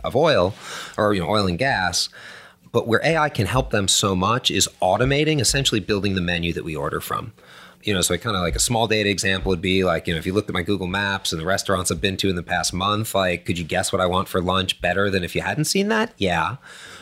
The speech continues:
But if we went back over twenty years and got the data on every single piece of food I've ever bought, you know, how I put it together, what I ate and when, and something could really understand that, that thing could probably make a more, could build me a better menu.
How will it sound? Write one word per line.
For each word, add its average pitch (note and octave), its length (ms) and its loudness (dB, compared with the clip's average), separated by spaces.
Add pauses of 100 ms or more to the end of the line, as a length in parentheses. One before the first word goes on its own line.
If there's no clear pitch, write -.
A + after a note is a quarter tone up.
(100)
But A#2+ 80 4
if A#2 80 0
we E3 80 4
went D3+ 160 2
back C3 200 0
over - 140 0
twenty B2 340 0
years F#2 420 2
and F2 100 -6
got F#2 180 -2
the G2+ 40 -2
data F#2+ 280 -2
on E2+ 220 -2
every A#2 220 2
single G#2 260 2
piece A2 260 -2
of - 80 -8
food A2 240 0
I've G2+ 120 2
ever G2 200 2
bought, F#2 540 2 (340)
you G#2+ 120 2
know, D#2+ 360 2
how G#2+ 240 -2
I G#2 80 2
put G#2 220 -2
it G2 100 -4
together, G2 540 2
what G2 200 0
I G2+ 60 2
ate G2 280 2
and F#2 140 -6
when, B2 500 0 (520)
and G2+ 120 0
something B2+ 320 0
could G2 120 0
really A#2+ 260 2
understand G#2 560 0
that, G3+ 380 -2 (420)
that A#2 260 -4
thing G#2+ 220 0
could F#2 260 0
probably G2 420 2
make F2+ 220 2
a F2+ 40 2
more, F2+ 280 2
could F2 260 -2
build F#2+ 180 0
me F2+ 100 4
a E2 40 2
better D#2 220 0
menu. D#2+ 420 -4